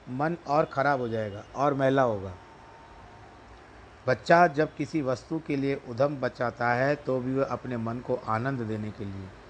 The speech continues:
बुद्धिमान माँ बाप इस बात को ध्यान में रखते हैं कि बच्चे का शोर ठीक है या नहीं।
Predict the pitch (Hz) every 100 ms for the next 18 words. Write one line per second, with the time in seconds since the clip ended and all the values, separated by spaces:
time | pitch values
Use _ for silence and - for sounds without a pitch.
0 | - - - - 107 117 117 131 135 135
1 | 120 123 123 131 139 - 135 - 113 120
2 | 131 - - 101 95 - - - - -
3 | - - - - - - - - - -
4 | - - - - - - - - - -
5 | - - - - 110 113 131 151 156 143
6 | 135 - 151 151 151 123 120 - 139 139
7 | 127 - 131 127 127 123 127 117 113 104